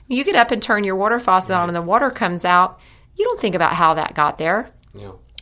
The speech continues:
Speaker 1: There was a lot of planning that went into that.
Speaker 2: Are your kids proud of you?
Speaker 1: I think so. I hope
Speaker 2: Have,
Speaker 1: so.
Speaker 2: have they ever told you?
Speaker 1: <laughs>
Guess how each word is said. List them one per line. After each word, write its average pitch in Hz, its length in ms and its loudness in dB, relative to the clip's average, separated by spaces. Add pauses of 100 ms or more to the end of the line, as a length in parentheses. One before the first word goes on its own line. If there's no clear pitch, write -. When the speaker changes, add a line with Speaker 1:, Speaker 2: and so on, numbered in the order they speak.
Speaker 1:
There 226 200 2
was 349 180 0
a 269 40 2
lot 202 240 4
of 202 80 -4
planning 220 360 0
that 151 120 -4
went 160 160 -2
into 151 240 -8
that. - 300 -4 (280)
Speaker 2:
Are 143 60 -8
your 226 160 -8
kids 233 220 -10
proud 254 260 -10
of - 80 -12
you? 302 140 -14 (680)
Speaker 1:
I 370 60 -2
think 240 220 -6
so. - 360 -8 (120)
I 220 80 -2
hope - 180 -2
Speaker 2:
Have, 147 100 -6
Speaker 1:
so. - 80 0
Speaker 2:
have - 100 2
they 147 80 2
ever 147 120 -4
told 190 260 -2
you? 269 260 -10
Speaker 1:
<laughs> - 40 -20